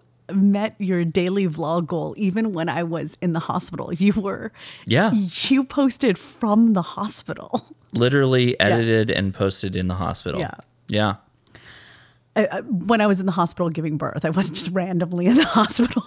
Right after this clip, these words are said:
Speaker 1: for another health
Speaker 2: You're just
Speaker 1: issue.
Speaker 2: buying a baby.
Speaker 1: <laughs> By the way,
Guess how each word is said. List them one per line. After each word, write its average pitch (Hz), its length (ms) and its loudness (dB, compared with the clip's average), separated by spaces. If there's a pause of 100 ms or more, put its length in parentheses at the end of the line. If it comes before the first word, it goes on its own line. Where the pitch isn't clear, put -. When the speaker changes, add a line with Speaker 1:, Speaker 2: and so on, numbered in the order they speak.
Speaker 1:
for - 140 -8 (200)
another - 680 -4 (320)
health - 140 -2
Speaker 2:
You're 302 60 2
just 196 100 0
Speaker 1:
issue. - 80 -8
Speaker 2:
buying 127 280 4
a 98 60 4
baby. 95 440 0 (580)
Speaker 1:
<laughs> 285 100 4 (2500)
By 294 240 2
the 277 140 0 (180)
way, 190 440 0